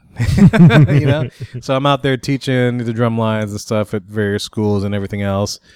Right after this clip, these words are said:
Speaker 1: I was out of town last week and, you know, all that kind of business. So, yeah, I'm gonna, I'm working on my tan, basically, is what it is. I'm getting my, a, a big dosage of vitamin D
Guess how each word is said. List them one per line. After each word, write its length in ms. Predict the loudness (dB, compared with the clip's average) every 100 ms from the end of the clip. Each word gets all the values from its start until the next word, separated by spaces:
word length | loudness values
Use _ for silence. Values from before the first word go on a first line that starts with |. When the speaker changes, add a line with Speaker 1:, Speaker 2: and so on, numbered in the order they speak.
| _ _ _
Speaker 1:
I 80 | -4
was 100 | -2
out 120 | 0 -2
of 60 |
town 260 | -4 -4 -4
last 260 | -6 -8 -8
week 380 | -8 -6 -6 -8
and, 320 | -10 -10 -8
you 60 |
know, 200 | -6 -4
all 140 | -2 -2
that 100 | -4
kind 180 | -6 -6
of 60 |
business. 320 | -6 -6 -6 -4
So, 280 | -2 -2 -4 _ _ -20 _
yeah, 180 | 0 2
I'm 100 | 2
gonna, 160 | 0
I'm 140 | 0 0
working 240 | -2 -2
on 40 | -4
my 80 |
tan, 440 | -4 -6 -4 -4 -6
basically, 340 | -8 -8 -10
is 80 | -8
what 140 | -8
it 80 | -8
is. 240 | -10 -10 -10
I'm 40 |
getting 200 | -10 -6
my, 200 | -6 -4 -4
a, 380 | -6 -8 -4 -4
a 40 | -4
big 380 | -4 0 0
dosage 400 | 0 -4 -4 -8
of 60 | -8
vitamin 420 | -4 -4 -4 -8
D 320 | -10 -10 -10